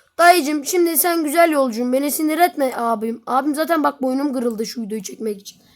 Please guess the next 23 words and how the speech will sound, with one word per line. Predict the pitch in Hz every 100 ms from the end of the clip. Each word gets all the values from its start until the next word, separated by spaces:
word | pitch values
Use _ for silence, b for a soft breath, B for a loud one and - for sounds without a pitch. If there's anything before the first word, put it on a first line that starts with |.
| b b b b 269
La, |
la, | 330 349
la, | 359 381
arkadaşlar | 359 349 427 370
şu | 359 370
an | 370
ben | 381 -
ters | 359 381
oturuyorum. | 370 294 247 247 -
Ben | 240 254
kendimi | 254 277 320
göstereyim | 311 320 349 403 330
mi? | 220 180 - _ _ -
Ay, | 330
oturuş | 320 320 349 -
şeklime | 311 302 311 294
bak | 202
Allah | 202 226 240
aşkına | 214 - 185
bak. | 185 185
Arkaya | 208 233 294 285
doğru. | 262
Yani. | 180